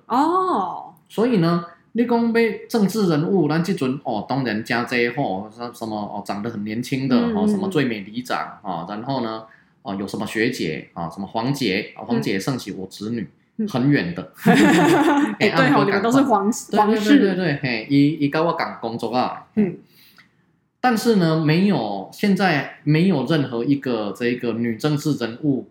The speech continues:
Speaker 2: 敢袒胸肉，露乳，对不对？徐小丹敢。对，他就是一九八零年代末，他就是做这样的事情。所以你说古早的人真的比较保守吗？我也觉得不见得。
Speaker 1: 我看这本材料真的没。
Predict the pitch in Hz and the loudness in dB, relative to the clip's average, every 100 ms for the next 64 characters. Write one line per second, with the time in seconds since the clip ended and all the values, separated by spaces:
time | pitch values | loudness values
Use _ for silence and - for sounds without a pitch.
0 | - 110 90 95 _ - - 87 - 120 | -6 -4 -4 -10 _ -18 -8 -8 -6 -6
1 | 120 131 117 - 110 - - - 120 113 | -4 -4 -2 -4 -4 -6 -12 -10 -6 -2
2 | 110 - - - - 123 101 87 101 104 | -4 -6 -16 -16 -6 -4 -2 -2 -6 -6
3 | - - _ _ _ _ _ - 120 - | -10 -12 _ _ _ _ _ -4 -4 -2
4 | 175 175 147 160 - 170 147 107 135 131 | 0 0 0 -2 0 0 0 -2 0 0
5 | 131 117 107 110 113 120 110 - 135 147 | 0 -2 -4 -2 -2 -2 -4 -4 -4 -2
6 | - 127 - 120 107 120 110 104 - 107 | -4 -6 -4 -4 -2 -2 -2 -6 -10 -12
7 | - - - - 214 190 208 190 185 190 | -12 -18 -18 -2 0 2 2 0 0 -4
8 | - _ - 214 208 202 156 131 101 107 | -14 _ -2 0 2 2 2 0 -2 -2
9 | 170 170 156 110 131 - 95 107 90 82 | 2 2 2 -2 -6 -2 -2 -2 -6 -10
10 | 80 87 107 135 123 - 95 95 - - | -14 -12 -4 0 0 -2 -8 -8 -14 -4
11 | 113 87 - - 190 180 208 233 220 233 | -4 -4 -8 -8 -4 -4 -2 -2 -2 -4
12 | 220 196 196 196 160 185 185 | -2 -4 -4 -6 -8 -12 -12